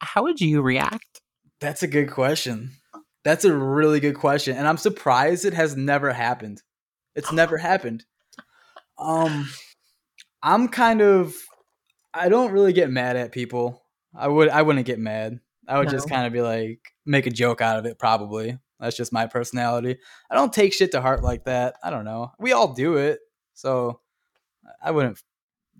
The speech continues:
Speaker 2: stir up some beef over that shit.
Speaker 1: Yeah, don't ever stir the pot.
Speaker 2: Nah, it's not for me.
Speaker 1: So what is your most actively used social media?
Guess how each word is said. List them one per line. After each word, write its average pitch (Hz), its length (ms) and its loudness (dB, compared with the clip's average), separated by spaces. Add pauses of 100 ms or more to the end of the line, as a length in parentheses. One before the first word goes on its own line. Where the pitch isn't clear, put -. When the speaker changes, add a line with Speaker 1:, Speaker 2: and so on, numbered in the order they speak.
Speaker 2:
stir - 480 0
up 117 100 -2
some 104 320 -8
beef 117 280 -6
over 104 200 -8
that 113 200 -6
shit. 107 360 -8 (420)
Speaker 1:
Yeah, 147 300 -2
don't 190 200 2
ever 131 200 2
stir 131 300 -2
the 123 140 -2
pot. 135 400 -2 (440)
Speaker 2:
Nah, 104 440 -10 (340)
it's - 120 -10
not 127 220 0
for 127 80 -6
me. 123 340 -2 (360)
Speaker 1:
So - 260 0
what 185 240 0
is 240 160 -4
your 208 220 0
most 180 420 0 (380)
actively 170 480 0
used 156 400 0
social 143 480 0
media? 135 520 -2